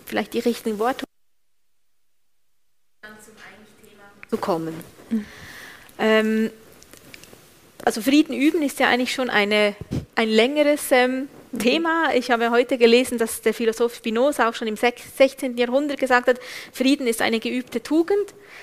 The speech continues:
Speaker 1: Also das war schon damals ein Thema. Wie, wie schätzt du das ein, äh, Eva, vielleicht?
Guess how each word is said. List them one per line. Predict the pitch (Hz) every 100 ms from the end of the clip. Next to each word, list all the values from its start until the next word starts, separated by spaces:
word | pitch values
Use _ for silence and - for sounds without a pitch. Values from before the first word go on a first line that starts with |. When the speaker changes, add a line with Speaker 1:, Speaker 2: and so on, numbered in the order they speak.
| -
Speaker 1:
Also | 220 233
das | 233
war | 226
schon | 240 233
damals | 233 294 320 339
ein | - 277 277
Thema. | 294 302 277
Wie, | 240 233
wie | 208 226
schätzt | 262 247 -
du | 277
das | 294 294
ein, | 262 208 196
äh, | - 220 208 214
Eva, | 226 226
vielleicht? | 226 208 202